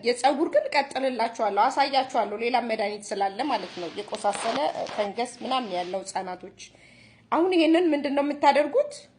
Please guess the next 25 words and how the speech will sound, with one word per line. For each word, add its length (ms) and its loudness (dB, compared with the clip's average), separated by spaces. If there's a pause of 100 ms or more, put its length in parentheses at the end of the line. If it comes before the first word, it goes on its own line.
(540)
ጻፉ፣ 320 4 (160)
ወረቀት 420 -2
ላይ 180 2
ያዙት። 460 -2
ሁል 240 -8
ጊዜ 240 -10
ይጠቅማችኋል። 760 -8
ለሌላም 440 -4
ቀን 200 -8 (500)
ዩቲዩቤን 400 -6
ሰብስክራይብ 640 -4
አድርጉ። 240 -2 (140)
እንደገና 440 -4
ደግሞ 240 -4 (380)
በደንብ 340 2
አዳምጡልኝ። 600 -4 (340)
ከዛ 240 -4
ኮሜንትም 480 0
ጻፉ። 260 0 (440)
ኮሜንት 380 -4
የሚያስፈልጋችሁን 800 -4
ነገር 240 -2
ጻፉልኝ። 460 -4
ቴንኪውን 340 -6
ብላችሁ 340 -6